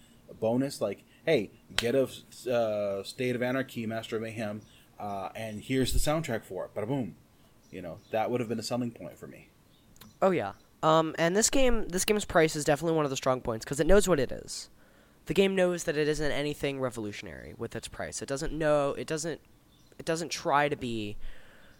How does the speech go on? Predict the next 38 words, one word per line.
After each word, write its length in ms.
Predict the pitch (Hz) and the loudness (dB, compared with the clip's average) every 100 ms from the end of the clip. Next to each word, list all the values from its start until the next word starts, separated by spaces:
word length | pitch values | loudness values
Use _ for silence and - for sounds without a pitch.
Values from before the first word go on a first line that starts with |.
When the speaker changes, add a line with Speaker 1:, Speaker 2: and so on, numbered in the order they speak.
| - - | -10 -4
Speaker 2:
a 120 | 139 | -4
big 500 | 110 151 135 127 - | 0 2 2 0 -2
project, 580 | 160 139 127 80 139 - | 4 4 4 -4 -6 -4
so 220 | - 151 | 2 4
it 140 | - | 4
prices 520 | - 190 196 196 147 | 2 4 4 4 -2
that 160 | 147 123 | -2 -2
accordingly. 640 | 117 - 135 123 92 - - _ _ - | -2 -2 -2 -4 -10 -14 -20 _ _ -4
I've 160 | 139 180 | 2 2
Speaker 1:
Mm-hmm. 40 | - | 2
Speaker 2:
seen 240 | 190 180 | 0 2
games 320 | 156 143 139 | 2 2 2
like 160 | 135 127 | 0 2
this 200 | 131 127 | 0 0
that 120 | - | -2
are 60 | 123 | -4
priced 460 | - 139 123 - - | 0 2 2 0 -2
upwards 480 | 143 - 143 135 120 | -4 0 -2 -2 -4
of 260 | 107 - - - - - - - | -6 -8 -20 -20 -20 -18 -12 -8
between 300 | - 175 120 | -4 -4 -2
five 420 | - 135 135 135 | 4 6 4 2
and 100 | 123 | -6
ten 220 | 151 127 | -6 -2
dollars, 560 | 135 165 123 113 110 - | 4 4 4 0 -4 -6
and 180 | 139 139 | -4 0
this 160 | 185 - | 0 4
game 240 | 214 220 - | 2 2 0
is 160 | 143 147 | 0 2
not 200 | 139 127 | 2 2
a 60 | 123 | 0
ten 200 | 131 117 | -2 -2
dollar 220 | 104 104 | -2 -2
game. 320 | 131 123 95 | -2 -4 -6
This 160 | 110 120 | -8 -6
is 100 | 104 | -6
a 60 | 98 | -4
short 600 | - - - 165 190 - | 0 0 2 4 4 4
game 360 | 131 120 123 | 0 0 -6